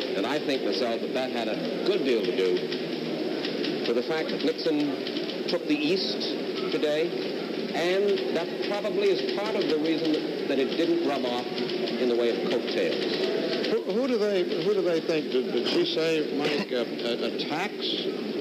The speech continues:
Speaker 2: patriotism and morality? I don't know of anybody attacking these two, uh, constants, I always thought.
Speaker 1: I haven't, uh, I don't have the question here in front of me. Sick and tired of hearing people attack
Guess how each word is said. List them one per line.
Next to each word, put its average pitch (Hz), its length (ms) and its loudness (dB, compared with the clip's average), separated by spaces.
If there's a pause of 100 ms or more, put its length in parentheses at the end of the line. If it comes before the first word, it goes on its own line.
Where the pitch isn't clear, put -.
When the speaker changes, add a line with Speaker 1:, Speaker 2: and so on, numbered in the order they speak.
(120)
Speaker 2:
patriotism 185 800 2
and 120 340 0
morality? 160 680 2
I 151 120 2
don't 175 140 2
know 131 100 2
of 117 80 2
anybody 117 420 2
attacking 117 640 0
these 120 440 2
two, 135 340 4 (520)
uh, 110 280 0
constants, 151 480 -2
I 127 140 2
always 113 300 0
thought. 117 480 0
Speaker 1:
I 127 100 -2
haven't, 131 540 0
uh, 110 240 2 (100)
I 113 100 0
don't 151 220 0
have 147 160 0
the 120 180 0
question 117 460 -2 (400)
here 131 200 4
in 113 180 0
front 131 180 0
of - 60 -2
me. - 340 -4 (1700)
Sick 180 280 0
and 160 140 2
tired 160 360 0
of 117 80 0
hearing 143 320 2
people 143 320 2
attack 135 280 -2